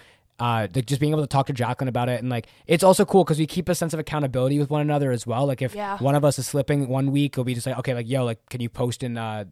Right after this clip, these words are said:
Speaker 1: can you post in the doc, like, your stuff for this week?" It's like, "Yeah, yeah, I'll go for it right now.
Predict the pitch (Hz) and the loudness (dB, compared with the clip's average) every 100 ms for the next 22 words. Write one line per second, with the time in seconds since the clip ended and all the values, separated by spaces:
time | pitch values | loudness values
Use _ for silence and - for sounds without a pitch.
0 | _ 123 120 135 127 131 110 120 113 117 | _ -10 -6 -4 -4 -6 -4 -2 -2 -6
1 | 101 113 - 110 113 110 120 107 113 143 | -8 -8 -6 -8 -8 -8 -8 -6 -4 -4
2 | 107 - 113 120 - 110 107 110 101 | -4 -8 -8 -6 -6 -8 -8 -8 -12